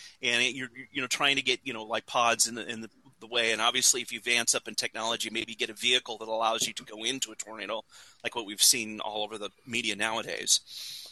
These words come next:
Uh, so where you can collect data. So the more data, the more safety that you have, and nobody loses their lives in your experience that you're having, the more funds you get to advance down the road. Now, this is the first phase of the game. The second phase of the game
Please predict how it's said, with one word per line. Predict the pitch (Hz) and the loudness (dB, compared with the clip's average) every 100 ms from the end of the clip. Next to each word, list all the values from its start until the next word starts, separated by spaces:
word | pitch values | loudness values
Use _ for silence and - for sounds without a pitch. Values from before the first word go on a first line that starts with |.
| - | -4
Uh, | 113 104 | 0 4
so | 104 123 | 4 2
where | 120 | 0
you | |
can | - 120 | -6 -2
collect | 127 110 | 0 2
data. | 131 123 104 | 4 4 6
So | - 123 | 4 4
the | 131 | 0
more | 160 202 | 0 0
data, | 156 151 143 151 151 | 2 4 6 6 4
the | 131 | 2
more | 131 143 143 - - - | -2 0 0 -4 -20 0
safety | - - 185 180 160 | 6 8 6 2 -6
that | 147 | -6
you | 139 | -6
have, | 135 131 127 127 117 | -2 2 4 4 2
and | 110 | -4
nobody | 135 147 139 | -4 -4 -4
loses | 135 131 120 | -2 0 2
their | 123 | 0
lives | 120 123 123 120 - - - - - | 2 6 6 6 4 2 -4 -16 -4
in | 131 | -2
your | 127 117 | 0 0
experience | 117 - 131 117 117 113 | 2 2 2 0 2 2
that | - | 2
you're | 117 | 0
having, | 110 127 117 110 107 - - - _ | 2 2 4 0 -4 -12 -20 -20 _
the | 113 | -6
more | 120 135 131 | -4 -2 -2
funds | - 135 123 123 | 2 2 2 0
you | |
get | 113 120 - | 2 0 0
to | 113 | -4
advance | 107 117 113 - | -2 0 4 2
down | 117 107 | 2 -2
the | 104 | -2
road. | 113 120 - - _ - - - - | -2 -2 -2 -8 _ -20 -20 -20 -4
Now, | 127 127 120 127 | 2 2 2 4
this | 175 208 | 6 6
is | - | 4
the | 143 | 0
first | - 156 156 - | -2 2 4 4
phase | 156 160 | 4 2
of | 160 | 0
the | 151 | 0
game. | 156 151 | 0 2
The | |
second | 131 - 156 - | 4 6 6 2
phase | - 151 139 - | -2 2 2 0
of | |
the | 117 | -2
game | 123 117 107 113 | -2 -2 -2 -8